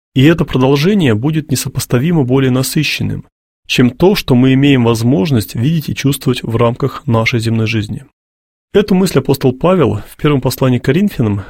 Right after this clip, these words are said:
выразил такими словами: "Теперь мы видим как бы сквозь тусклое стекло, гадательно. Тогда же лицом к лицу. Теперь знаю я отчасти, а тогда познаю, подобно как я познан.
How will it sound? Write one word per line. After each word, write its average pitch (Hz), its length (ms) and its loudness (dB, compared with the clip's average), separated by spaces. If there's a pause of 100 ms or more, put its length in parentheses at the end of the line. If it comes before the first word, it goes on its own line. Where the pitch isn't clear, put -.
выразил 135 420 0
такими 123 300 -2
словами: 110 520 -4 (800)
"Теперь 208 480 0
мы 135 200 4
видим 147 480 -2
как 147 320 0
бы 139 120 0
сквозь - 460 -2 (120)
тусклое 120 480 -2
стекло, 120 600 -6 (240)
гадательно. - 760 -2 (600)
Тогда 120 420 2
же 110 340 -2
лицом 113 360 0
к - 60 -8
лицу. 123 480 -4 (540)
Теперь 196 460 0 (180)
знаю 131 480 2
я 131 280 0 (260)
отчасти, - 800 -2 (460)
а 127 80 -2
тогда 127 460 0 (300)
познаю, 113 720 2
подобно 120 420 0
как 107 300 -6
я 110 60 -4
познан. 113 500 -6